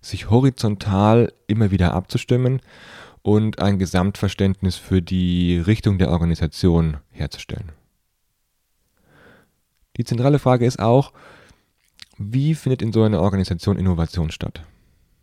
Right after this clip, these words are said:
Als Führungsherausforderung insgesamt würde ich also markieren, Sicherstellung der Flexibilität und Anpassungsfähigkeit der Organisation ist zentral,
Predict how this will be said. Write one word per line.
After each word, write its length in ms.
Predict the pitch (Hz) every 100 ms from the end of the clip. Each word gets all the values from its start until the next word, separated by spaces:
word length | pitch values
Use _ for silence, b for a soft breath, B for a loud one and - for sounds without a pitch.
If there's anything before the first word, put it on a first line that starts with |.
| _ _ _ _ _ _ _ _ _ _ _ _ _ _ _ _ _ _ _ b b b b b b b b b _
Als 200 | - 107
Führungsherausforderung 1080 | - 127 147 151 117 104 120 - 117 110 104
insgesamt 440 | 95 - 113 107 101
würde 120 | 110
ich 100 | 90
also 180 | 98 95
markieren, 680 | 87 - - 120 143 151 - b b b b b
Sicherstellung 500 | - 117 120 110 107
der 100 | 95
Flexibilität 920 | - 92 - 98 85 85 - 101 104
und 80 | -
Anpassungsfähigkeit 1040 | 90 - 92 87 85 - 80 80 - 76
der 100 | 78
Organisation 680 | 76 78 73 71 - 90 90
ist 200 | 90 -
zentral, 880 | - 80 - - 87 95 113 135